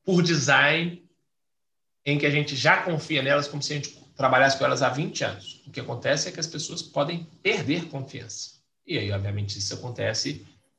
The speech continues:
ah, melhor a gente separar os caminhos, né? E, por fim, ah, com um mantra muito tranquilo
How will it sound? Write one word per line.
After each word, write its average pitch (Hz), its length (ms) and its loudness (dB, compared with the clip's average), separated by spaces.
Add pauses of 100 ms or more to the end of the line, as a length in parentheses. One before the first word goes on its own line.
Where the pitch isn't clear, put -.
(100)
ah, 101 480 -2
melhor 95 320 -4
a 95 40 -6
gente 104 560 -6 (640)
separar 98 380 -4
os 98 100 -4
caminhos, 110 380 -4
né? 147 220 -4 (300)
E, 170 120 2
por 202 200 -2
fim, - 500 -2 (680)
ah, 151 100 4 (120)
com 180 100 4
um 170 80 4
mantra 185 440 4
muito 170 300 0
tranquilo 190 880 0